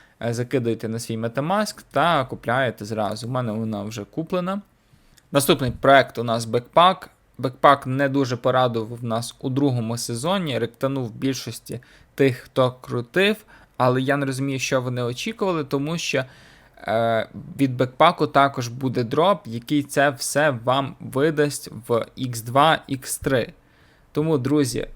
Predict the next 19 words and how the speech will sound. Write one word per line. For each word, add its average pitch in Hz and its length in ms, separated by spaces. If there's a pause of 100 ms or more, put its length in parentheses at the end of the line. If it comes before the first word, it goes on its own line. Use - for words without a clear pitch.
(160)
я 127 200
думаю, 143 280
що 127 180
варто 131 380
ще 113 220
продовжувати 117 720
крутити, 151 440
тому 135 280
що - 180
вони 131 460 (800)
анонсять 147 720
нові 131 380
функції. 131 560 (560)
А 120 500
здебільшого 151 640
це, 131 240
якщо 123 400
ви 120 360 (160)
крутите, 139 580